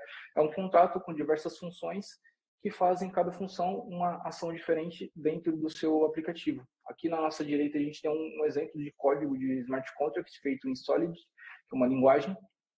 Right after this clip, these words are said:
e ali tem uma função de balance, que é basicamente pra gente verificar um balance de uma certa, a, é, endereço. Passando aqui pra non-fungible tokens, né? O que, que são os N F Ts? É, na direita a gente tem uma imagem de alguns N F Ts que são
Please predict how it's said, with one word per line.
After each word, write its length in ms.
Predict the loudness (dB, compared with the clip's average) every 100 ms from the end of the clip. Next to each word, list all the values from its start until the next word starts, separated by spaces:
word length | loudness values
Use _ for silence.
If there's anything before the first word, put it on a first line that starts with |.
| _ _ _ _ -4
e 420 | 0 2 6 8
ali 160 | 6 4
tem 100 | 0
uma 120 | -2
função 320 | -2 -6 -6
de 80 | -2
balance, 500 | 2 2 0 -8 -18 _
que 80 |
é 40 | -6
basicamente 420 | -6 -4 -8 -4
pra 120 | -4
gente 220 | -4 -4
verificar 560 | -6 -6 -10 -4 -2 -2 -10 -20 -20 -12
um 120 | -2
balance 400 | 2 2 0 -4 -8
de 80 |
uma 160 | -6 -6
certa, 360 | -2 0 2 0
a, 720 | 2 0 2 2 -2 -4 -8
é, 420 | -8 -4 -2 -2 -2
endereço. 500 | 0 0 -2 -8 -20 _ _ _ _ _ _ _ _ _ _ -20 _ _ _ _ _ _ _ _ _ _ _ _
Passando 340 | -8 -4 -2 -4
aqui 180 | -4 0
pra 460 | 4 4 4 0
non-fungible 580 | 0 0 -2 -10 -6 -4 0
tokens, 560 | 0 0 -6 -6 -10
né? 100 | -6 -6
O 40 |
que, 140 | -8
que 100 | -16
são 160 | -6 -4
os 80 | -2
N 120 | -4
F 140 | -6 -4
Ts? 360 | -4 -4 -10 -20 -20 -20 -20 _
É, 340 | 0 4 4 2
na 120 | 0
direita 340 | 2 0 0
a 40 | -2
gente 180 | -4
tem 80 | -6
uma 100 | -4
imagem 400 | 0 0 0 -6
de 140 | -2 0
alguns 260 | 2 0
N 140 | -4 -8
F 160 | -8
Ts 220 | -6 -6 -8
que 100 | -10
são 220 | -4